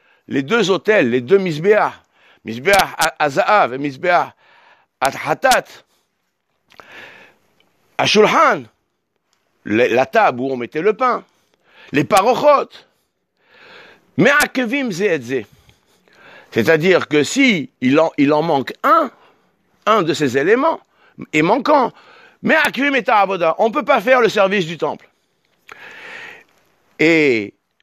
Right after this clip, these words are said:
nos maîtres disent que dans Megillat Ta'anit, il est dit au chapitre neuf, que lorsque les, les Hashmonaïm ont pénétré dans le temple, ils ont été obligés de,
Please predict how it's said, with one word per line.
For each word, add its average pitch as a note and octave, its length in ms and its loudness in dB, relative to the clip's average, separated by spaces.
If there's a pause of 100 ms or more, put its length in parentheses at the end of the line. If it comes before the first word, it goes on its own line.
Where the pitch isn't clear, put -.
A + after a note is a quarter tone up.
(200)
nos B2+ 180 -2
maîtres F3+ 320 0
disent F#3+ 460 -2 (480)
que B2+ 80 -2
dans C3+ 180 0
Megillat D#3 400 2
Ta'anit, G3+ 500 -4
il E3 140 -8
est D#3 60 -4
dit F3+ 120 -10
au F#3+ 120 0
chapitre C3+ 560 -4
neuf, B3+ 480 0 (440)
que A3 80 2
lorsque D#4 380 2
les, G#3+ 520 4
les F3 120 -4
Hashmonaïm A3+ 640 -2
ont F3 100 -4
pénétré F#3+ 520 -4
dans D3 140 -4
le C3 140 0
temple, F3+ 420 -4 (600)
ils G3+ 220 4
ont A#3+ 220 0
été A#3+ 280 2
obligés B3+ 760 0 (340)
de, E3+ 260 2